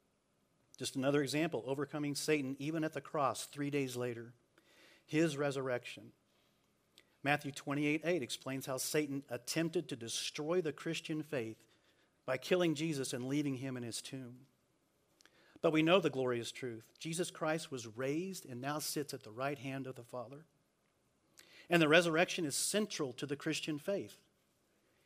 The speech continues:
In fact, it is the heart of the Christian faith. All other truths, doctrines, and beliefs found in the Bible center around the resurrection.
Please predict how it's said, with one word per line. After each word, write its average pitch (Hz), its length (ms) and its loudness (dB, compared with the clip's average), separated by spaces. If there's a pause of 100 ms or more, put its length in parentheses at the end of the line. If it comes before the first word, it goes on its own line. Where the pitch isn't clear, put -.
(160)
In 147 160 2
fact, 156 340 4
it 160 80 0
is 135 140 -2
the - 100 -6
heart - 500 -6 (160)
of 120 120 -10
the 117 60 -10
Christian 120 440 -8
faith. 107 340 -12 (760)
All 151 160 8
other 156 140 6
truths, 180 440 2
doctrines, 165 480 4
and 143 100 -2
beliefs 143 380 0
found 156 240 0
in 151 60 0
the 139 80 0
Bible 143 320 0
center 165 440 -2
around 135 260 -2
the 165 60 -2
resurrection. 127 680 -8